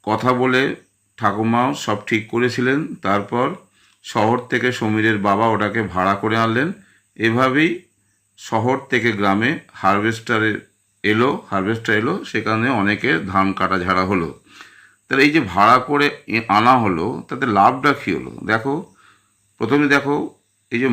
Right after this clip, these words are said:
মাসিক ভাড়ায় এটাকে ভাড়া করা হলো, কিন্তু গ্রামে চাষের কাজে এটাকে ঘন্টা হিসাবে ভাড়ায় কাটানো, তাহলে স্বাভাবিকভাবে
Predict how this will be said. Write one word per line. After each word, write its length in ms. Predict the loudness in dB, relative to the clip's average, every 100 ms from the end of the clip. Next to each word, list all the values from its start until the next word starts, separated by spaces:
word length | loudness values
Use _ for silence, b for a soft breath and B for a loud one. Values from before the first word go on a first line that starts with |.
| 2
মাসিক 380 | 2 2 0 0 0
ভাড়ায় 360 | 4 4 4 0 -4 -2
এটাকে 260 | -2 -2
ভাড়া 320 | 0 2 4 4
করা 200 | 2 0
হলো, 260 | 0 -2 -6 -12 b b b
কিন্তু 220 | -4 0 2 0 -4 -12 0
গ্রামে 320 | 4 6 4 2 2
চাষের 300 | 0 2 0
কাজে 200 | 0 0 2
এটাকে 240 | 0 0 -6 -4
ঘন্টা 460 | 0 2 2 2 0
হিসাবে 340 | 2 2 2 2
ভাড়ায় 280 | 2 2 0
কাটানো, 360 | -2 -4 -6 -10 -18 b b b
তাহলে 220 | -4 2
স্বাভাবিকভাবে 640 | 4 6 4 2 2 2